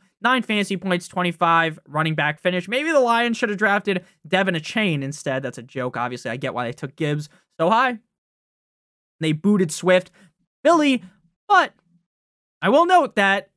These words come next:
there's a lot of talk that maybe Montgomery is gonna be back. And if Montgomery comes back, you can't have him ranked much higher than running back eighteen.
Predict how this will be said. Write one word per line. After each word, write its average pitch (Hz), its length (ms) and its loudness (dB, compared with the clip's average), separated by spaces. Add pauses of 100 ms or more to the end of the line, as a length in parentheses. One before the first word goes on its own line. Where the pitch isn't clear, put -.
(220)
there's 240 180 2
a 330 60 -2
lot 320 220 4
of - 100 -12
talk 330 320 6
that 240 160 0
maybe 320 340 2
Montgomery 320 800 4
is 185 120 0
gonna 170 160 2
be 160 80 2
back. 139 420 -4 (800)
And 190 120 2
if 214 60 0
Montgomery 285 520 4
comes 226 320 0
back, 220 420 0 (1120)
you 330 80 -14
can't 277 100 -10
have 285 100 -6
him 220 140 -2
ranked 285 220 -4
much 180 180 -4
higher 214 280 0
than 147 140 -4
running 175 200 0
back 147 280 -4
eighteen. 147 500 -8